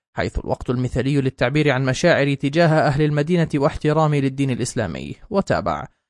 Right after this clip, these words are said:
"إنني سمعت حكايات كثيرة عن المدينة المنورة منذ شبابي، واليوم لي شرف كبير بزيارتها"، مبديا سعادته بترحيب الأمير سلمان بن سلطان بن عبد العزيز أمير منطقة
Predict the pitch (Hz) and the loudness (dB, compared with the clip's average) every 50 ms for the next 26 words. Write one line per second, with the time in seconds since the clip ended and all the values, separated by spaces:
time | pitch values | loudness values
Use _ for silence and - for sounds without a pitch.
0 | _ _ _ _ _ - 175 190 190 196 196 - - 208 220 214 175 - 139 - | _ _ _ _ _ -4 -2 0 0 0 0 0 0 0 0 0 0 -2 -6 -8
1 | - - 139 110 82 87 - - 139 131 - 131 - - 170 165 156 151 135 131 | -6 -4 -2 -2 0 -2 -2 -2 -4 -4 -4 -4 0 2 2 4 4 4 4 2
2 | 143 147 147 143 143 156 185 185 160 139 - 131 123 120 120 117 92 73 131 147 | 2 0 0 0 0 0 2 2 2 0 0 -2 -2 -2 -2 -4 -2 0 2 2
3 | 156 151 - 143 135 135 143 151 143 135 - - 143 156 180 190 170 160 156 139 | 2 2 2 0 -2 -2 0 0 0 0 0 -2 0 2 2 2 2 2 0 0
4 | - - 131 113 101 - - 117 131 131 127 120 123 127 123 - 151 143 143 139 | -2 -2 -4 -4 -4 -2 -2 0 0 0 0 0 -2 -2 0 2 2 4 4 2
5 | 131 - 139 135 127 - 143 139 151 156 151 147 143 139 135 139 139 135 139 139 | 2 0 -2 -4 -4 -4 -2 0 0 0 0 0 -2 -2 -2 -2 -2 0 0 2
6 | 135 127 113 - 147 180 - - 147 123 127 117 - - _ _ _ _ _ _ | 2 2 2 2 0 0 0 -2 -2 -2 -2 -4 -4 -6 _ _ _ _ _ _
7 | - 180 208 180 151 135 135 127 104 113 127 - 131 117 113 120 120 151 170 - | 2 2 2 2 2 2 2 2 2 0 -2 -2 0 2 2 2 4 2 2 2
8 | 151 131 135 120 104 - 80 - 101 - - - 147 131 135 127 110 120 139 156 | 2 2 2 2 0 -2 -4 -4 -4 -4 -2 -2 -2 0 0 0 0 0 0 0
9 | 160 147 135 127 - 147 135 135 147 165 165 151 135 135 139 131 - 143 139 135 | 2 2 0 0 0 0 0 2 2 2 2 2 2 0 -2 -2 -2 -4 -4 0
10 | - 165 165 160 151 135 135 135 131 139 143 135 143 135 120 131 139 147 175 185 | 2 2 2 4 2 0 0 -2 -2 -2 0 0 2 2 4 2 2 2 2 2
11 | 170 143 - - - - 131 135 135 131 127 123 - 165 - - 143 | 2 0 -2 -6 -6 -4 -2 0 0 0 0 0 -2 -2 0 0 0